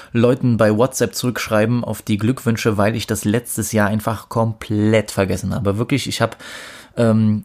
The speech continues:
Glückwünsche retweetet oder geliked oder so, das war's und ich hab mich einfach bei niemandem bedankt. Einfach niemand, bei niemandem, lag auch daran, äh, dass ich, äh, letztes Jahr, <laughs> als wir noch kein Corona hatten, äh,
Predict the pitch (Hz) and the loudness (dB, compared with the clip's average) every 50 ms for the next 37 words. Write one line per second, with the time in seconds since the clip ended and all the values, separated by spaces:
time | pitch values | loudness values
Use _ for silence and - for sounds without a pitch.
0 | - 113 - 127 139 139 - 143 135 - 135 120 127 120 - - 151 165 156 - | -6 -2 0 0 0 0 0 -2 -2 0 0 0 0 0 -2 -2 -2 -2 -2 -2
1 | 180 160 - - 127 120 117 117 - 107 107 110 123 160 160 - - - 131 123 | -6 -6 -4 -2 0 0 0 2 0 0 0 0 -2 -2 -4 -4 -4 -4 -2 -2
2 | 131 127 117 101 98 107 117 123 156 156 - - - 120 107 - - - - - | 0 0 -2 -2 -2 0 0 0 0 -2 -4 -6 -6 -6 -4 -4 -6 -6 -6 -6
3 | - 113 104 110 95 101 104 104 107 113 117 123 123 123 113 107 101 101 98 98 | -6 -4 -2 -2 0 2 2 4 4 4 4 4 4 4 4 2 2 2 0 -2
4 | 95 90 101 101 92 87 - - - - 156 160 - - 113 110 120 127 147 156 | -2 -2 -4 -4 -4 -6 -10 -10 -6 -4 -4 -2 -2 -2 -2 0 0 0 2 2
5 | 156 151 147 131 117 123 120 127 147 165 180 175 160 170 175 175 170 127 113 127 | 0 0 -2 -2 0 0 2 2 2 2 2 2 2 2 0 0 -2 -2 -2 -2
6 | - - 110 107 113 113 120 123 151 156 135 131 147 151 151 - - - - - | -2 -2 -4 -4 -2 0 0 0 0 0 0 -2 -2 -4 -8 -10 -18 -20 -20 -20
7 | - - - - - 127 123 117 131 127 - - 127 - - - - 123 117 117 | -20 -20 -14 -6 -4 -4 -2 -2 -2 -4 -2 -4 -6 -6 -6 -8 -4 -4 -2 -2
8 | 117 117 113 127 131 - - 131 120 - - 117 113 123 131 135 120 - - - | 0 0 0 0 -2 -2 -6 -8 -6 -4 0 0 2 2 2 0 -2 -6 -12 -18
9 | - - - - - - - - - - - - - - - 160 - - 226 208 | -16 -14 -14 -14 -14 -16 -20 -20 -20 -16 -14 -12 -12 -12 -12 -12 -6 -2 -2 0
10 | 185 185 185 180 185 175 - 185 185 180 185 214 202 190 190 196 208 233 208 180 | 0 0 0 0 0 2 2 2 2 2 2 0 0 0 0 -2 -2 0 0 0
11 | 175 190 190 214 214 208 196 - - - - - - - - - - - 160 170 | -2 -2 -2 -2 -2 -4 -4 -6 -12 -18 -18 -18 -18 -20 -20 -10 -4 0 2 4
12 | 165 165 160 165 | 4 4 4 2